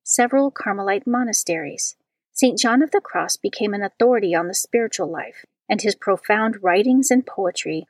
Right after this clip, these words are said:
are considered among the greatest of all Spanish literature. Because of his invaluable writings,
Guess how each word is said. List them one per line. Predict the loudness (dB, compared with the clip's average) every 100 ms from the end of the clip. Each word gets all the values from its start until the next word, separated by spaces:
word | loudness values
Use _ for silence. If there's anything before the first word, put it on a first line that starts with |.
| -4
are | -4
considered | -2 -2 2 2 2 2
among | 0 -2 -4
the | -4 -4
greatest | -2 2 2 2 -2 -2
of | 0
all | 0 0
Spanish | -2 -2 -2 -4 -2 -2
literature. | -2 -4 -6 -8 -6 -8 -10 _ _ _ _ -4
Because | 0 2 2
of | 2
his | 2 0 0
invaluable | -2 0 2 2 2 -2
writings, | 0 0 0 -4 -6 -10